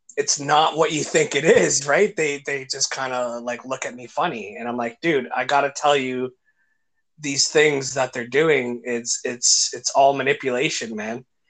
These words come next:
And when you say shit like that, dude, you're fucking, you're crazy,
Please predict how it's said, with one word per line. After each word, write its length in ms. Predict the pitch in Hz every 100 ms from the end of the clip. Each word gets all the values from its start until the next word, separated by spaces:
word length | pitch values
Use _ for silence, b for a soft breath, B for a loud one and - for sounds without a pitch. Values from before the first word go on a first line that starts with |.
| b b
And 160 | 147 160
when 80 |
you 100 | 180
say 240 | 170 - 220
shit 220 | - 285
like 160 | 196 -
that, 240 | 202 214
dude, 240 | 233 247 226
you're 200 | 208 208
fucking, 640 | 202 214 226 208 202 196 202 _ _ _ _
you're 140 | 208
crazy, 480 | 202 240 226 165 110